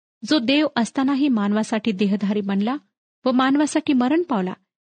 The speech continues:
त्या तारक ख्रिस्ताला स्वीकारण्याने पापी माणसाला मान, दर्जा प्राप्त होतो. त्यामुळे दलदल व घाण यातून पापी माणसाला वर उचलल्या जाते. त्यामुळे या जगात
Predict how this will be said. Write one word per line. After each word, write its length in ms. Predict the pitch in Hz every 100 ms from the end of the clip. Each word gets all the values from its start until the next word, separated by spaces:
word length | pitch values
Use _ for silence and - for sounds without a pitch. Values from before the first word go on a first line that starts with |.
| _
त्या 100 | 226
तारक 380 | - 220 254 247
ख्रिस्ताला 420 | 240 - 220 220
स्वीकारण्याने 760 | 202 208 208 202 233 247 190 190 _ _ _ -
पापी 300 | 240 247 208
माणसाला 600 | 196 214 202 226 202 190
मान, 380 | 202 226 233 233 _ _ _ -
दर्जा 500 | 175 208 - 220 208 - _
प्राप्त 340 | - 208 - 220
होतो. 260 | 214 - - _ _ _ _ -
त्यामुळे 280 | 277 302 294
दलदल 500 | 202 226 220 269 247
व 40 | 190 -
घाण 260 | 247 254
यातून 380 | 240 202 254 208
पापी 320 | 202 214 226
माणसाला 440 | 214 208 196 220 202
वर 200 | 180 160
उचलल्या 500 | - - 302 311 320
जाते. 340 | 214 - 214 - _ _ _ _ _
त्यामुळे 460 | 294 339 330 320 311
या 180 | 226 214
जगात 360 | 185 226 233